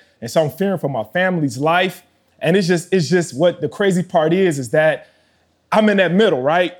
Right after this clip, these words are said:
You know, even like how we came up with the word nine-to-five millionaire, right? Half of me was a nine-to-five. I worked as a blue-collar police officer. And the other half of me,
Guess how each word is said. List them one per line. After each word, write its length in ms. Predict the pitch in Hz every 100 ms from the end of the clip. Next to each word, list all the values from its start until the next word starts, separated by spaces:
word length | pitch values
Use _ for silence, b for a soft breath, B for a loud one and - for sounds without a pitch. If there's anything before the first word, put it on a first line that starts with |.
| _
You 160 | 165 175
know, 220 | 165 156
even 180 | 175 185
like 140 | 175
how 160 | 170 175
we 100 | 170
came 280 | 180 170 175
up 60 |
with 140 | 156 147
the 60 |
word 300 | 143 170 151
nine-to-five 640 | 139 175 175 147 170 165 147
millionaire, 640 | 170 175 135 120 117 101
right? 260 | 95 175 170
Half 380 | 147 196 196 190
of 80 | 170
me 320 | 175 175 - _ _ -
was 200 | 135 147
a 80 | 131
nine-to-five. 680 | 156 180 165 143 185 165 135
I 80 |
worked 320 | 139 151 190 175
as 140 | 147
a 40 |
blue-collar 540 | 131 175 190 - 170 147
police 380 | - 180 175 139
officer. 240 | 127 143
And 100 | 139
the 40 | 180
other 160 | 175
half 320 | 165 160 156
of 80 | 147
me, 320 | 151 156 147